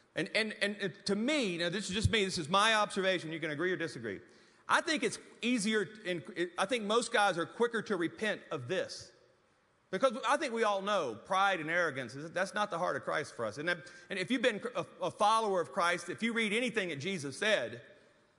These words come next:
we know that this is not a good spot to be. Pride and arrogance. But then,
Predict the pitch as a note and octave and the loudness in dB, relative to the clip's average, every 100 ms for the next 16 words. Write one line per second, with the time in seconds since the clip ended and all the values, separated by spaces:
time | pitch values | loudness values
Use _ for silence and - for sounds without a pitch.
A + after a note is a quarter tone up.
0 | - G#3+ C#4+ B3 A3 D3+ G3+ D#3+ D#3 E3+ | 0 4 4 4 4 2 0 0 -2 0
1 | D#3 C#3+ C#3+ - B2+ A#2+ A#2 G2+ - - | 2 0 -2 0 0 -2 -6 -8 -10 0
2 | F3+ F3 F3 E3+ C3+ D3 D#3+ E3 D#3+ D3+ | 4 4 4 2 0 0 2 2 0 -4
3 | - - - _ _ _ _ _ _ _ | -12 -18 -20 _ _ _ _ _ _ _
4 | _ F#3 G#3+ A3+ | _ 2 4 2